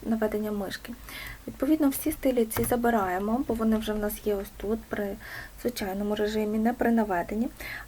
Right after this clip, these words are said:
А розуміємо, що, е, що буде мінятися. Буде мінятися колір, е, фону.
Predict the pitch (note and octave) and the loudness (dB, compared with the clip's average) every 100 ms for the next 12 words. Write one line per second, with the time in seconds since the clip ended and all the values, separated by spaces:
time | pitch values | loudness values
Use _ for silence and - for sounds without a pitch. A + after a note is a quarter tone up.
0 | - A#3+ A#3+ A#3+ A#3+ A#3 G#3 G#3 A3+ D4+ | 0 2 4 2 2 2 2 2 0 -2
1 | - A#3 G#3+ - - - - - G#3+ G#3 | 0 2 2 -2 -14 -14 -14 -4 0 2
2 | G3+ G3 G3 G3 G#3 A3 - - - - | 2 2 0 -2 -4 -10 -12 -16 -16 -16
3 | - - - - C4 B3 A#3+ A3 F3+ - | -16 -14 -2 2 4 4 6 4 2 -4
4 | - - B3 D4 B3 B3 C4+ C#4 - A3+ | -6 0 2 2 2 0 0 -2 2 4
5 | A3 C4 - - - - - A3+ A3 G#3+ | 4 2 -2 -10 -10 -10 -4 0 2 0
6 | - A#3 G3 | 0 2 2